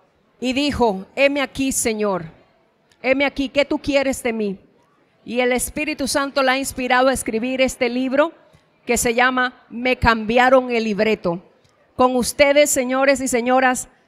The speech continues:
Sandra Prieto. Dios te bendiga y bienvenida a la casa de O V M Radio, O V M Televisión.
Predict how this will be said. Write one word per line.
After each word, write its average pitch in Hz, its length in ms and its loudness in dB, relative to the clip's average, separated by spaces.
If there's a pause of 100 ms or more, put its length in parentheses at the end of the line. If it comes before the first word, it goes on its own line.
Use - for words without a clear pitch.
(280)
Sandra 277 800 2 (240)
Prieto. 196 540 2 (260)
Dios 240 280 2
te 269 100 4
bendiga 233 420 0
y 214 60 0
bienvenida 226 480 2
a - 20 4
la 240 120 2
casa 240 340 0
de 220 100 2
O 226 160 6
V 240 300 2
M 226 160 0
Radio, 208 500 0 (160)
O 220 140 4
V 214 180 2
M 202 160 0
Televisión. 185 800 -4